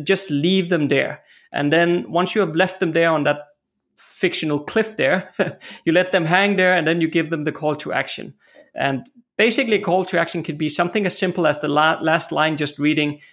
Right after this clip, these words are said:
"Buy the book today," or something like that. And it, it sounds stupid, because you would think that, well, if they are sitting there, they've clicked the cover, they're on the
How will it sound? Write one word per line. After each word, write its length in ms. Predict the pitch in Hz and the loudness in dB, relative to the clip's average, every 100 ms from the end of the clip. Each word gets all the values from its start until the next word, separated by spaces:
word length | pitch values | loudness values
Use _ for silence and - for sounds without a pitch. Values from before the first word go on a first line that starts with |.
| _ | _
"Buy 140 | - 165 | 0 2
the 100 | 156 | 2
book 200 | 156 - | -2 -4
today," 400 | - 131 123 - _ _ _ | -2 -2 -2 -10 _ _ _
or 60 | 139 | -6
something 300 | - 131 147 | -6 -6 -4
like 160 | 131 - | -4 -4
that. 140 | 143 | -2
And 140 | 175 | 0
it, 140 | 185 175 208 | 0 -2 -2
it 120 | 196 | 0
sounds 440 | - 208 269 285 | 0 0 0 0
stupid, 500 | - - 147 - 139 - - _ | -2 0 0 0 -6 -8 -20 _
because 420 | - 185 160 - - _ _ | -4 0 0 -2 -10 _ _
you 100 | 170 | 0
would 140 | 180 175 | 0 2
think 180 | 226 190 | 0 2
that, 240 | 170 - - | -2 -4 -8
well, 400 | 160 185 180 - _ - | 0 2 2 -4 _ -4
if 220 | 170 - | -4 0
they 120 | 185 | 2
are 60 | 165 | 4
sitting 340 | - 247 214 | 2 2 2
there, 220 | 185 185 | 4 2
they've 260 | 175 139 123 | 2 0 -2
clicked 280 | - 214 214 | -2 -2 -2
the 40 | |
cover, 600 | - - 147 143 156 156 147 - _ _ | -10 -2 0 2 0 0 -4 -18 _ _
they're 120 | 143 | 0
on 260 | 147 185 190 | 4 4 4
the 300 | 180 175 | 4 4